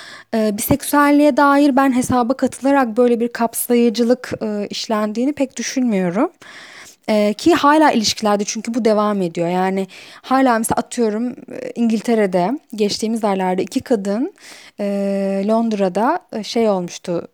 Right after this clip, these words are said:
saldırıya uğramışlardı erkekler tarafından. Ve o iki kadın direkt lezbiyen olarak mesela atandı ve birisi çıktı sonra <laughs> dedi ki, ya saldırıya uğra-, uğra-, e, uğrayanlardan birisi,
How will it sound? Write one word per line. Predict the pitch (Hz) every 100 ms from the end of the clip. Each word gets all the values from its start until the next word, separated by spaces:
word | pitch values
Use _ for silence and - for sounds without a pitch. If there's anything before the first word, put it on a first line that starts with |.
| -
saldırıya | - 208 202 190 208
uğramışlardı | 233 196 180 - 170 170 170
erkekler | - 190 - 190 180
tarafından. | 180 180 175 180 190 320 466 - - - - - - -
Ve | 294 370 415 -
o | 254
iki | 269 269
kadın | - 277 294
direkt | 330 330
lezbiyen | 269 262 226 269
olarak | 240 185 170
mesela | 165 - 175
atandı | 175 185 226 339
ve | 254
birisi | 254 -
çıktı | - - 285
sonra | - 240 254 233
<laughs> |
dedi | 240 302
ki, | 311
ya | 202
saldırıya | - 214 202 220 208
uğra-, | 202 202 196 -
uğra-, | 208 202 196
e, | 185 185 185
uğrayanlardan | 190 202 190 196 196 196
birisi, | 196 190 339